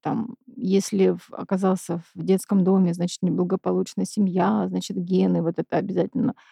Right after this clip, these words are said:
курение, алкоголь, там, не дай бог, кто-то, я не знаю, наркотики, наверно, нет. Ну, то есть какая-то беспорядочная вот эта вот вся жизнь. И вот это вот всё,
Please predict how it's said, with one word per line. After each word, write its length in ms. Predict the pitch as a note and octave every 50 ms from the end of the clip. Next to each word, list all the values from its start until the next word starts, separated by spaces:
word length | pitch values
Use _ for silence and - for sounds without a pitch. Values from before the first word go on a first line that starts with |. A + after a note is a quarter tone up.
| _ _ _ _
курение, 520 | - F#3 G3 G#3+ A3 G#3+ G#3 G3 F#3+ F3+
алкоголь, 640 | F3 F3 - F3+ F3 E3+ F#3+ G3+ G#3+ A3 G#3+ G3 F#3 -
там, 680 | _ D#3+ D#3+ D#3+ D#3+ D#3 D#3 D3 - - - - - -
не 80 | F3 -
дай 120 | F3 F3 E3
бог, 200 | E3+ - F3 - _ _ _
кто-то, 280 | _ F3+ F3 - -
я 60 | E3
не 120 | F#3 G3+ G3
знаю, 220 | F#3 - - E3 D3+
наркотики, 520 | - - _ - F3 F3+ - - - F#3+
наверно, 240 | G3 F#3 F3 F#3+ G#3+
нет. 200 | G#3+ G#3 B3 C4 -
Ну, 180 | - A3 G#3 F3+
то 120 | - -
есть 200 | G#3+ G3+ - -
какая-то 400 | - - F#3+ - G3+ F3+ E3+ -
беспорядочная 840 | E3 E3 F3+ - - - F3 F#3+ F#3 F3 F3 - - - G3 E3 E3+
вот 160 | F3 E3 - -
эта 180 | E3 - E3
вот 120 | E3 F#3 F3+
вся 240 | - - - F#3+ G3 - _ _ _ _ - _ _ _ _
жизнь. 500 | G3 F3 F#3+ A3 C4 D#4 E4 E4 E4+ D#4+ - - - - - - _
И 120 | - G#3+ G#3
вот 180 | G3+ G3 -
это 200 | C4+ C4+ - B3+
вот 120 | G3+ F#3 -
всё, 580 | - - - - - - A#3+ C4 D4 F4 F#4+